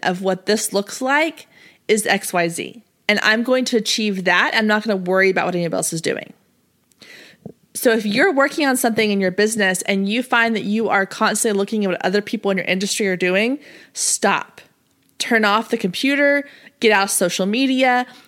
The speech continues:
don't opt into their email list, don't even go to their website because you don't want to do your copy of what they're doing. You wanna do your version of what you're doing. And that is gonna help you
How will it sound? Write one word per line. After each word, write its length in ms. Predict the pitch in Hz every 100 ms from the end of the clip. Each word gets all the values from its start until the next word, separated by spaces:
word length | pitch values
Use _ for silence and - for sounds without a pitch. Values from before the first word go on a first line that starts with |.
| _ 196
don't 300 | 226 240 240
opt 280 | 214 220 226
into 260 | 214 208 180
their 120 | -
email 380 | 233 254 240 240
list, 340 | 240 233 233 -
don't 160 | 240
even 200 | 285 302
go 180 | 247 233
to 80 | 240
their 160 | 247
website 680 | 233 220 226 190 - - - _ _ _ - - -
because 400 | 233 254 233 208
you 320 | 214 262 294
don't 300 | 294 285 -
want 240 | 240 -
to 120 | - 220
do 640 | 190 254 233 202 185 196 - _ _ _
your 300 | - 190 240
copy 540 | 247 - 240 240 233 202
of 120 | 180
what 200 | 185 180
they're 180 | 190 190
doing. 400 | 180 - - - - _
You 400 | 208 214 254 285
wanna 260 | 294 294 285
do 480 | 220 226 220 220 220 _
your 540 | 214 190 220 240 262
version 480 | 214 190 180 185 175
of 240 | 175 180 180
what 240 | 156 175
you're 240 | 180 175 170
doing. 400 | 156 143 - 214 _ _ _ _ _ _ - - _
And 260 | 214 214 190
that 340 | 208 247 294 - _
is 140 | 226 220
gonna 180 | 226
help 400 | 214 - 208 208
you 360 | 233 254 277 285